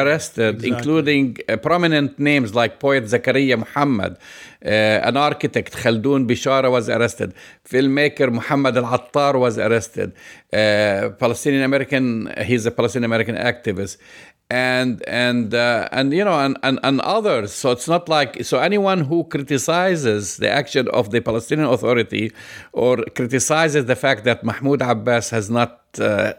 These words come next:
Speaker 1: has, has not held ele-, uh, held any elections since, uh, he took power, and they end up in jail. They end up interrogated. So the death of, uh, of Banat not only, not only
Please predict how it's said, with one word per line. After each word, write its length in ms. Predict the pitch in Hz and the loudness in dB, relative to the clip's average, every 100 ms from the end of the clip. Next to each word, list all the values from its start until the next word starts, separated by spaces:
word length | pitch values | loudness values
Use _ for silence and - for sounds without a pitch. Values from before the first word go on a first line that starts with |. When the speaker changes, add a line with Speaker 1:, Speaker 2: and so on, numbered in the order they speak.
| 123 | -10
Speaker 1:
has, 420 | 123 101 101 95 - - - | -10 -6 -6 -8 -18 -20 -12
has 140 | 107 | -2
not 180 | 123 131 | -2 0
held 260 | 123 131 - | 0 -2 -2
ele-, 160 | 110 - | -4 -4
uh, 140 | 110 - 110 | -4 -4 -4
held 300 | 120 127 - | 0 0 2
any 220 | 147 147 | 2 2
elections 560 | 110 107 - - 107 | 2 -2 -6 -8 -8
since, 420 | - 101 104 - - | -6 -6 -4 -6 -2
uh, 140 | 85 | -2
he 120 | 110 98 | -2 -4
took 260 | - 117 | -4 -6
power, 480 | - 113 104 101 131 - - - - - - _ _ _ _ | -4 -2 0 -2 -4 -8 -20 -20 -20 -20 -20 _ _ _ _
and 680 | - 151 160 165 156 120 - - | -2 0 2 2 -2 -6 -18 -6
they 200 | 139 170 | 0 0
end 100 | 196 | 0
up 100 | 190 | 0
in 160 | 196 156 | 0 2
jail. 340 | 175 208 151 | 2 2 2
They 240 | 104 131 | 0 2
end 160 | 156 165 | 2 2
up 100 | 156 | 0
interrogated. 680 | 147 123 160 147 165 139 - | -2 0 0 2 0 0 0
So 120 | 147 | 0
the 140 | 135 | 2
death 340 | 120 170 202 - | 2 0 -2 -4
of, 420 | - 147 - - - | -2 -2 -2 -14 -4
uh, 140 | 120 120 | -2 0
of 180 | 110 - | 0 0
Banat 540 | 127 131 160 143 139 | 0 2 2 0 0
not 160 | 160 165 | -2 -2
only, 760 | 123 208 202 175 147 127 135 - _ _ - | 0 0 2 2 2 2 0 -6 _ _ -2
not 180 | 160 160 | 0 0
only 320 | 175 180 156 | 0 0 0